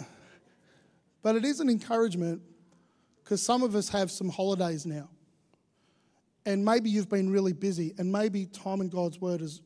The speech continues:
dropped off a little bit. What a great time when you've got a little bit more time to delve a bit more deeply,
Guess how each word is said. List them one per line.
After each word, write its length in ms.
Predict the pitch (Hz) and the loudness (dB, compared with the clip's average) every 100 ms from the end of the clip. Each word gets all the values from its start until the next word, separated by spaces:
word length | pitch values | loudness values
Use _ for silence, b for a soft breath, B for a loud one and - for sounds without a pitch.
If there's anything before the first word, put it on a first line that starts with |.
| - | -16
dropped 320 | - 175 - | -10 -8 -8
off 160 | 165 165 | -8 -8
a 40 | |
little 200 | 151 143 | -8 -10
bit. 180 | 156 165 _ _ _ _ b b b b b b b | -14 -20 _ _ _ _ b b b b b b b
What 120 | 233 254 | 2 2
a 60 | |
great 360 | 202 233 214 - | 2 0 0 -2
time 280 | 214 202 180 | -4 -2 -2
when 100 | 180 | -2
you've 120 | 175 | 0
got 80 | 185 | 0
a 40 | |
little 200 | 180 185 | 0 -2
bit 160 | 190 214 | -2 -4
more 180 | 170 | -6
time 380 | 160 170 151 127 - - _ _ _ _ _ _ _ | -6 -8 -8 -10 -18 -20 _ _ _ _ _ _ _
to 80 | - | -4
delve 220 | 180 196 | 2 2
a 60 | 175 | 2
bit 180 | 170 180 | -2 -2
more 160 | 170 | -4
deeply, 460 | 156 156 147 143 131 | -4 -6 -6 -12 -14